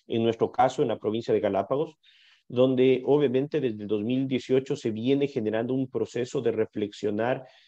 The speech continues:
eh, cómo, cómo está enfocado el desarrollo. Y ahí brevemente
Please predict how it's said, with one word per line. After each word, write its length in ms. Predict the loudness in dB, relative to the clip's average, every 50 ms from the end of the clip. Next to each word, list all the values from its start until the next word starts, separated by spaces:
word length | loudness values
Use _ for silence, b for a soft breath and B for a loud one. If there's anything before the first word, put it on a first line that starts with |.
| B B B B -2
eh, 560 | 2 4 6 6 6 6 6 4 2 0 -2
cómo, 400 | 2 2 2 4 4 2 0 0 -2 -8 -16 _
cómo 240 | -4 -2 -2 -2
está 180 | -2 0 0 0
enfocado 540 | 2 2 0 -2 -4 -2 0 0 2 2 2
el 60 | 0
desarrollo. 640 | 0 -4 -6 -6 -6 -2 -2 -2 -2 -2 -6 -10 -14 _ _ _ _ _ _ _ _ _
Y 160 | -2 2 4 4
ahí 280 | 4 4 4 2 0 -2
brevemente 680 | -2 -2 0 0 0 0 -2 -2 -4 -2 -2 -4 -4 -4